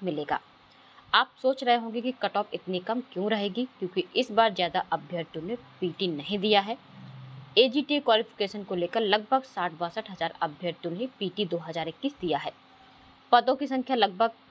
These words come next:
पैंतीस सौ है, तीन हज़ार पाँच सौ।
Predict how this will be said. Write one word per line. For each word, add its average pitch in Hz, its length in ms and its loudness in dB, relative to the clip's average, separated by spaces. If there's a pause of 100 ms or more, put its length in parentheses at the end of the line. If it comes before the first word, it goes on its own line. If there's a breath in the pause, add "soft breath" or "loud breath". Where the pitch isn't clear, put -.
(640)
पैंतीस 190 380 2
सौ 233 80 0
है, 214 200 -2 (200)
तीन 196 160 0
हज़ार 185 300 -2
पाँच 165 180 -4
सौ। - 140 -8